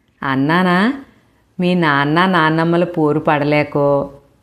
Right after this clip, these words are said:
నువ్వు చేసే ఆపరేషన్ కళ్ళారా చూడాలనో అనే ఉంటాను,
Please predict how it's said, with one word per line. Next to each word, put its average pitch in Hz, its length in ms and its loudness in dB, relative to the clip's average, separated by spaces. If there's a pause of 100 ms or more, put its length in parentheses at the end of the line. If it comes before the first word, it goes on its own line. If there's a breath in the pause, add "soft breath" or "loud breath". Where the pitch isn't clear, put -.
(120)
నువ్వు 151 400 -2
చేసే 208 300 2
ఆపరేషన్ 185 720 2
కళ్ళారా 165 560 0
చూడాలనో 147 960 -2 (220)
అనే 139 300 0
ఉంటాను, 190 540 2